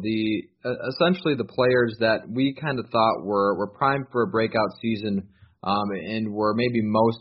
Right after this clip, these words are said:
impacted by, uh, the, the cancellation of the college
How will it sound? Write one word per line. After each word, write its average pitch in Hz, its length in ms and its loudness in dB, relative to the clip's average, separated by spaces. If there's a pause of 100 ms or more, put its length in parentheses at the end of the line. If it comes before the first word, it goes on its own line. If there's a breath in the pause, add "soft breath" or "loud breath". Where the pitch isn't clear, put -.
impacted 104 760 -2
by, 95 380 2 (600)
uh, 90 480 0
the, 95 360 -2
the 98 300 -2 (160)
cancellation 110 720 0
of 95 160 -2
the 98 80 -4
college 104 300 0